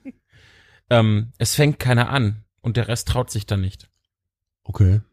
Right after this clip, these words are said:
Speaker 2: also ich mach das mittlerweile
Speaker 1: Wir
Speaker 2: reflexhaft, wenn's
Speaker 1: wir
Speaker 2: langsam
Speaker 1: sind Herdentiere.
Speaker 2: Ja, wenn's langsamer wird, fahr ich links oder rechts ran.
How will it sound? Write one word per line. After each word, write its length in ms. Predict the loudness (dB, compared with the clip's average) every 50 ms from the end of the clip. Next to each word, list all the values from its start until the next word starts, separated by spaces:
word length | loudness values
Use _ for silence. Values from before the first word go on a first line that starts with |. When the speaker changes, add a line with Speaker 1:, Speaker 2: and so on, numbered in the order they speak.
| _ _
Speaker 2:
also 200 | -6 -2 -2 0
ich 180 | -2 -2 0 2
mach 160 | 2 2 2
das 220 | 2 0 2 4
mittlerweile 420 | 2 2 4 4 2 4 4 4 4
Speaker 1:
Wir 180 | 4 4 4 2
Speaker 2:
reflexhaft, 920 | 0 0 2 0 2 2 0 -4 -4 -4 -4 -6 -6 -10 -18 -18 -20 _ _ _ _
wenn's 260 | 0 0 0 0 0
Speaker 1:
wir 80 | 0 2
Speaker 2:
langsam 240 | 4 4 4 4 4
Speaker 1:
sind 80 | 4 4
Herdentiere. 540 | 0 0 -2 -4 -6 -4 -4 -2 0 2
Speaker 2:
Ja, 160 | 4 2 2 2 _ _ -20 -20 _ _ _
wenn's 240 | 2 2 2 4 2
langsamer 480 | 2 4 4 4 2 2 2 2 2 2
wird, 160 | 0 -2 -2
fahr 260 | -2 0 0 2 2
ich 240 | 0 -2 -4 -10 -8 0
links 280 | 2 2 2 2 -2 -6 -2
oder 160 | 2 2 4
rechts 300 | 4 2 0 0 -4 0
ran. 240 | 2 2 2 2 0